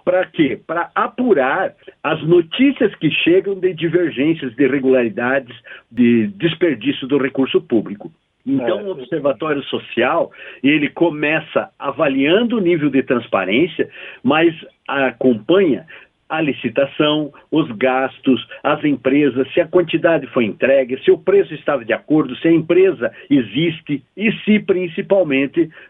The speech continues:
Speaker 1: o produto foi entregue conforme foi, eh, comprado.
Speaker 2: É, Ney, vo-, você falou uma coisa interessante, que é a desculpa para que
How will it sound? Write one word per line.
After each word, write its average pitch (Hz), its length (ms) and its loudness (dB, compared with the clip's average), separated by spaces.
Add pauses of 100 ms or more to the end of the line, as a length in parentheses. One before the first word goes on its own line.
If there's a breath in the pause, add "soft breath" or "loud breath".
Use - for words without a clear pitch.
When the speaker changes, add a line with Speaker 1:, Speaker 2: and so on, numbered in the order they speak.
(100)
Speaker 1:
o 143 160 2
produto 131 640 0
foi 120 200 4
entregue 143 800 0
conforme 117 720 0 (140)
foi, 104 280 2 (260 soft breath)
eh, 107 240 -2
comprado. 113 560 -2 (200)
Speaker 2:
É, 127 140 -2
Ney, 107 280 -2
vo-, 127 160 -4 (160)
você 127 260 -6
falou 117 260 2
uma 107 120 -2
coisa - 220 -4
interessante, 110 680 -2
que - 140 -4
é 117 320 4
a 120 80 0
desculpa 113 580 -4
para 135 200 -2
que 120 340 0